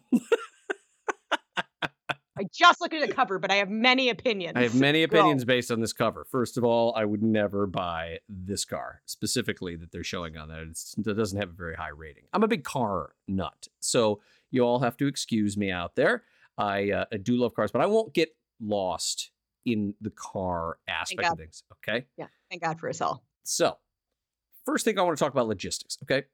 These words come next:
Speaker 2: You got a five-seater car. Most people, on average, in the United States have a five-seater car. It's usually a mid-size to compact.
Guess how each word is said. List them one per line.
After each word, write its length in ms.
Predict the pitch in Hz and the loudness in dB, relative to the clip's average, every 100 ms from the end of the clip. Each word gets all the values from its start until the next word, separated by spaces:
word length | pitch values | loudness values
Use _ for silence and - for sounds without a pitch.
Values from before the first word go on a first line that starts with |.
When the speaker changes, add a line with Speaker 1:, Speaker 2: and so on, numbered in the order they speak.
| _ | _
Speaker 2:
You 160 | 143 131 | 0 2
got 200 | 165 165 | 2 4
a 140 | 151 | 2
five-seater 540 | - 226 220 - 113 | 2 0 0 0 -2
car. 220 | - - - | -4 -10 -4
Most 240 | 349 311 | -2 0
people, 280 | - 185 147 | 0 -2 0
on 140 | 131 139 | 0 0
average, 320 | 117 117 107 | 2 0 0
in 60 | 104 | -2
the 40 | |
United 260 | 92 82 78 | -2 -4 -8
States 260 | - 87 - | -10 -6 -4
have 140 | 147 | -4
a 40 | - | -4
five-seater 680 | - 101 90 - 98 82 76 | -2 -4 -4 -6 -6 -8 -12
car. 260 | - 65 - | -10 -10 -10
It's 120 | - | -6
usually 260 | 170 143 131 | -2 2 2
a 60 | 107 | 4
mid-size 960 | 123 139 151 139 - 135 123 123 117 - | 4 4 2 -2 -2 0 0 0 0 -4
to 440 | - 101 90 87 | -6 -4 -4 -6
compact. 680 | - 120 113 - 110 104 - | -4 -4 -4 -4 -4 -4 -6